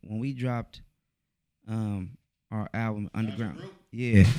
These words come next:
Speaker 1: Yeah.
Speaker 2: we're gonna talk, we're gonna talk about that. I know about Hitters on the Payroll,
Speaker 1: Yeah,
Speaker 2: man.
Speaker 1: yeah, yeah.
Speaker 2: Okay.
Speaker 1: So,
Speaker 2: Okay, go
Speaker 1: so
Speaker 2: ahead.
Speaker 1: when we dropped our, our Underground album, Underground Like Dead People, and when we was doing shows, and, and I used to, we used to see the reaction of people when we did shows.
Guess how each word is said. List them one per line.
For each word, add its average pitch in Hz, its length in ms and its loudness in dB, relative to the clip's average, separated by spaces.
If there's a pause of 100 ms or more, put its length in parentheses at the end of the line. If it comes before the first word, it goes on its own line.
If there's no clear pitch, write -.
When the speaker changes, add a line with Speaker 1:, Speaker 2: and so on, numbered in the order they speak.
(340)
Speaker 1:
Yeah. 107 260 12
Speaker 2:
we're 151 60 4
gonna 151 200 -2
talk, 147 280 -4
we're 156 80 -10
gonna 151 140 -8
talk 170 180 -4
about 139 240 -6
that. 123 160 -2
I 123 120 -2
know 160 140 -4
about 151 200 -4
Hitters 143 200 -4
on 135 100 -6
the 135 60 -8
Payroll, 139 300 -14
Speaker 1:
Yeah, 123 280 -4
Speaker 2:
man. 107 140 -8
Speaker 1:
yeah, 123 240 -8
yeah. 110 280 -8
Speaker 2:
Okay. 120 60 -8
Speaker 1:
So, 123 160 -8
Speaker 2:
Okay, 117 100 -4
go 113 40 -8 (480)
Speaker 1:
so - 160 -6
Speaker 2:
ahead. 123 120 -2
Speaker 1:
when 127 80 0
we 156 100 -2
dropped 143 340 -4
our, 127 260 -4
our 117 260 -6
Underground 123 540 -4
album, 120 380 -4
Underground 113 420 -4
Like 107 180 -6
Dead 120 260 -4
People, 104 360 -6 (500)
and 104 340 -4
when 104 80 -2
we 123 120 0
was 123 100 -4
doing 117 220 -2
shows, 123 560 -4 (100)
and, 101 220 -6 (180)
and 95 180 -8
I 107 80 -6
used 107 160 -10
to, 101 140 -10
we 120 100 -6
used 120 120 -8
to 113 80 -8
see 135 200 -6
the 113 80 -4
reaction 110 480 -4
of 104 80 -10
people 110 260 -8
when 101 140 -6
we 107 120 -6
did 101 220 -8
shows. 120 400 -10